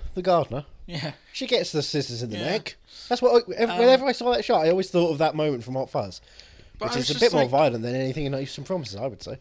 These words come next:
Speaker 2: But I didn't think he would do it, you know?
Speaker 1: Yeah.
Speaker 2: Um, and then when he was rising up and it you know, it was revealed that they told him he has to do this one thing, he has to kill,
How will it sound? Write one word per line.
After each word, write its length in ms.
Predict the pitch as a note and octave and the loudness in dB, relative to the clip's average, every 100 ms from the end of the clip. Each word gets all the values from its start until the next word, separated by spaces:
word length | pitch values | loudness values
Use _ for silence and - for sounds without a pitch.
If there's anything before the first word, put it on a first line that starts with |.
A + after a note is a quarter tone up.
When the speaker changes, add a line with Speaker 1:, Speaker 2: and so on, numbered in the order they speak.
| - | -6
Speaker 2:
But 80 | - | -4
I 60 | |
didn't 260 | A#3 C4 A3+ | -2 -4 -6
think 560 | - G#3 E3+ - - _ _ | -6 -6 -8 -16 -18 _ _
he 160 | - | -6
would 340 | F#3 E3+ - - _ - | -4 -6 -10 -14 _ -4
do 160 | E3+ | -2
it, 180 | D3+ - _ _ | -2 -8 _ _
you 140 | - C#3 | -8 -6
know? 220 | B2 E3 - | -6 -8 -2
Speaker 1:
Yeah. 220 | F3+ F#2 - | -2 -2 -10
Speaker 2:
Um, 460 | D#3+ D#3 D3+ D3+ D3 - | -6 -2 -2 -6 -10 -8
and 160 | E3+ | -4
then 400 | F3 E3+ E3 D#3+ - - | -2 -2 -6 -10 -14 -8
when 360 | D#3+ D3+ D3 - _ - - _ _ _ - | -8 -6 -10 -14 _ -20 -20 _ _ _ -10
he 120 | E3+ | -8
was 180 | C#3 B2 | -8 -4
rising 320 | C#3 B2+ C#3 | -4 -4 -6
up 160 | C3+ - | -6 -8
and 260 | B2+ B2 - - | -10 -10 -14 -10
it 180 | - - - - - - | -12 -12 -20 -20 -18 -10
you 40 | C3 | -8
know, 100 | A#2+ | -8
it 80 | - | -10
was 220 | C3 - | -10 -10
revealed 420 | C3+ B2 B2+ B2 - B2+ | -10 -6 -6 -6 -8 -6
that 200 | A#2+ - _ | -6 -10 _
they 180 | C3 B2 - - | -6 -6 -8 -8
told 180 | C3 A#2 | -8 -8
him 120 | A#2 | -10
he 100 | B2 | -8
has 180 | A#2+ A#2 | -8 -10
to 140 | - | -12
do 180 | C3 B2+ | -8 -8
this 180 | A2+ - | -8 -8
one 180 | C3 B2+ | -8 -8
thing, 200 | C3+ B2+ | -10 -10
he 80 | B2 | -8
has 160 | A#2+ - | -10 -10
to 80 | - | -8
kill, 240 | C#3 | -6